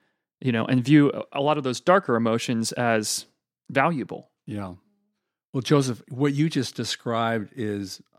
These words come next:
Speaker 2: um, the definition of emotional intelligence. And emotional intelligence is, is one's ability to be aware of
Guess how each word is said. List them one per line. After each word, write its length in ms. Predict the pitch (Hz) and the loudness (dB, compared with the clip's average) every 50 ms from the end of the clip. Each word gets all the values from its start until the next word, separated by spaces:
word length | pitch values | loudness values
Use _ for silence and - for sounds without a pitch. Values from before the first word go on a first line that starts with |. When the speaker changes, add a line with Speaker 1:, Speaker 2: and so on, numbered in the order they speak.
| _ - | _ -14
Speaker 2:
um, 360 | 123 110 104 98 98 92 95 | -10 -10 -8 -8 -10 -10 -8
the 100 | 98 110 | -8 -8
definition 720 | 101 113 120 113 - 120 107 107 107 113 - - 107 98 95 | -6 -4 -6 -4 -4 -4 -2 -2 -2 -4 -4 -6 -4 -4 -6
of 160 | 98 98 95 | -6 -6 -6
emotional 480 | 107 101 101 104 101 98 - - 104 98 | -4 -4 -4 -4 -4 -6 -6 -6 -6 -6
intelligence. 800 | 95 90 - 107 98 101 101 90 95 104 - 104 - - - - _ _ _ _ _ _ _ _ _ _ _ _ _ _ - | -6 -6 -8 -8 -8 -8 -8 -8 -10 -14 -14 -14 -16 -18 -18 -20 _ _ _ _ _ _ _ _ _ _ _ _ _ _ -6
And 500 | 113 113 110 110 107 104 101 101 - - - - - | -4 -2 -2 0 -2 -2 -4 -4 -8 -12 -14 -10 -6
emotional 600 | 123 113 110 123 135 131 - - 131 120 110 104 | -2 -2 0 0 0 -2 -2 -4 -4 -4 -2 -4
intelligence 1040 | 101 98 98 - - 123 110 113 113 107 98 104 98 95 92 90 - - - - - _ _ _ _ _ _ _ _ _ _ _ - | -4 -6 -8 -8 -8 -6 -4 -4 -4 -6 -6 -6 -6 -4 -4 -6 -6 -8 -10 -12 -14 _ _ _ _ _ _ _ _ _ _ _ -6
is, 260 | - 123 120 101 - - - | -4 -2 -2 -2 -6 -10 -10
is 380 | - 147 127 123 110 101 - - - _ _ _ _ | -6 -4 -2 -2 -2 -4 -8 -12 -14 _ _ _ _
one's 460 | - 113 110 120 127 127 131 120 - | -10 -6 -2 0 2 2 0 0 -2
ability 920 | 127 104 95 95 113 117 120 127 127 123 110 104 101 98 95 92 92 - _ _ _ _ _ _ _ - | -4 -8 -6 -4 -2 -2 0 0 0 -2 -2 -2 -2 -4 -4 -4 -6 -10 _ _ _ _ _ _ _ -6
to 140 | - 143 127 | -2 -2 0
be 200 | 101 127 117 113 | 0 2 2 2
aware 440 | 110 107 101 101 113 117 123 127 117 | 0 0 0 0 2 2 4 4 2
of 440 | 95 90 92 101 107 113 - _ | 2 0 -2 -2 -4 -6 -12 _